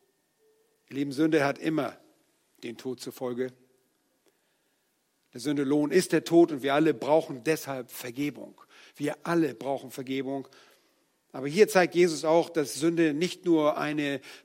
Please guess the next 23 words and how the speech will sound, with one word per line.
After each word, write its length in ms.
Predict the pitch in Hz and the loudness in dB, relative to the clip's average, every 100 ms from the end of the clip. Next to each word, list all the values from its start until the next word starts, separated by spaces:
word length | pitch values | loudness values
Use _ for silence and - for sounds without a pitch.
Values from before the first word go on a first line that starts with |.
| - | -8
Privatsache 1080 | 170 160 131 151 147 165 - - 143 - | -4 -4 -2 -2 -2 -8 -12 -8 -8 -8
ist, 460 | 127 147 147 - - _ _ _ _ _ _ _ _ _ _ _ _ _ | -10 -8 -8 -12 -20 _ _ _ _ _ _ _ _ _ _ _ _ _
sondern 280 | - 147 147 | -12 -8 -6
dass 140 | 147 | -4
wir 100 | 143 | -2
oftmals 480 | 147 160 - 151 147 | -2 -4 -4 -4 -4
andere 340 | - 170 165 156 | -6 -6 -4 -2
dadurch 360 | 143 143 131 | -2 -4 -8
beeinflussen. 540 | 147 143 170 160 135 135 | -8 -8 -8 -8 -10 -10
Und 80 | 123 | -10
daran 480 | 139 139 139 135 127 _ - | -10 -8 -8 -10 -14 _ -10
müssen 300 | 151 143 131 | -8 -6 -8
wir 80 | 135 | -8
arbeiten, 420 | 139 156 143 131 | -6 -6 -6 -8
dass 160 | 123 | -14
wir 80 | 135 | -14
das 220 | 127 120 | -14 -14
nicht 420 | 131 143 156 131 - | -10 -6 -6 -6 -10
tun. 420 | 170 139 107 - _ _ _ _ _ _ | -6 -6 -10 -20 _ _ _ _ _ _
Deine 220 | - 139 | -10 -8
schlechte 380 | 135 165 147 156 | -4 -4 -4 -2
Einstellung, 640 | 151 165 - 180 180 180 - - - _ _ _ _ _ _ _ _ _ _ _ - | -2 -2 2 6 6 6 0 -18 -20 _ _ _ _ _ _ _ _ _ _ _ -18
dein 340 | 123 120 117 | -16 -14 -16